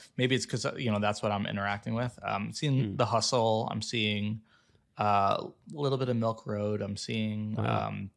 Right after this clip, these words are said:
Speaker 1: T L D R, Daily
Speaker 2: Hmm.
Speaker 1: something, um, Daily Upside, I think. Yeah, n-,
Speaker 2: Are
Speaker 1: ones
Speaker 2: they
Speaker 1: I'd never
Speaker 2: doing,
Speaker 1: heard of
Speaker 2: like,
Speaker 1: before.
Speaker 2: a, are they just doing, like, a boosted tweet, or are they just
Speaker 1: No, no,
Speaker 2: going
Speaker 1: they're,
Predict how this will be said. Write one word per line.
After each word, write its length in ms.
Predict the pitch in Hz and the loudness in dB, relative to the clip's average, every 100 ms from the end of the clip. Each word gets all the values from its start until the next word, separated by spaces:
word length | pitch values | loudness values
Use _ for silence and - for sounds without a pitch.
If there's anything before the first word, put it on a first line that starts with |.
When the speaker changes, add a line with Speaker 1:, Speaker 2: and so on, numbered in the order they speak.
| _ | _
Speaker 1:
T 180 | - 127 | 0 4
L 140 | 123 | 4
D 180 | 113 110 | 4 0
R, 640 | 101 104 101 98 104 101 - | 2 2 2 0 -2 -4 -6
Daily 460 | 107 104 107 110 110 | -2 0 2 2 2
Speaker 2:
Hmm. 420 | 110 104 110 113 - | 0 -2 -8 -10 -16
Speaker 1:
something, 760 | - - 107 - 107 110 110 - | -12 -8 -6 -6 -6 -6 -6 -6
um, 400 | - - - - _ - - - | -4 -4 -6 -12 _ -20 -18 -6
Daily 200 | 127 113 | 0 2
Upside, 340 | 101 - 120 123 | 0 0 2 2
I 60 | |
think. 200 | 127 151 - _ _ _ - _ | 0 -4 -8 _ _ _ -20 _
Yeah, 140 | 143 120 | 8 8
n-, 220 | 120 - | 6 6
Speaker 2:
Are 80 | 131 | 8
Speaker 1:
ones 140 | 123 | 10
Speaker 2:
they 60 | 127 | 8
Speaker 1:
I'd 80 | 127 | 8
never 120 | 131 | 8
Speaker 2:
doing, 100 | 127 | 10
Speaker 1:
heard 100 | 127 | 8
of 40 | |
Speaker 2:
like, 120 | 120 113 | 6 6
Speaker 1:
before. 140 | 107 | 6
Speaker 2:
a, 260 | 101 95 - _ _ _ 117 | 6 4 0 _ _ _ 2
are 120 | 117 | 4
they 160 | 110 | 4
just 180 | 110 104 | 4 2
doing, 200 | 113 107 | 2 4
like, 160 | 101 98 | 4 2
a 40 | |
boosted 420 | 90 104 - 104 | 2 2 2 -2
tweet, 320 | - 104 123 143 | 0 4 6 6
or 100 | 104 | 6
are 60 | |
they 140 | 98 95 | 6 4
just 300 | 98 - - _ _ _ _ _ _ - | 2 -2 -6 _ _ _ _ _ _ 6
Speaker 1:
No, 240 | 214 233 | 10 10
no, 140 | 233 233 | 10 8
Speaker 2:
going 220 | 196 208 | 8 4
Speaker 1:
they're, 280 | 190 180 | 4 2